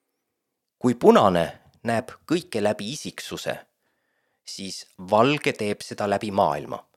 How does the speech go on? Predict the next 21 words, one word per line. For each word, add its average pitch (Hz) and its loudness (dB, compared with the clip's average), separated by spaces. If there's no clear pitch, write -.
Ja 107 -6
nii 156 0
on 107 2
valge 139 6
doktriini 120 -4
järgijal 104 0
mõju 127 0
maailma 98 2
enese 104 -2
üle. 85 0
Kuidas 113 -4
see 113 -2
on 107 2
nii? 76 -4
Vot 95 -6
sellest 127 -2
ma - 2
tahakski 110 2
rääkida. - -4
Igal 202 4
maailmal 92 4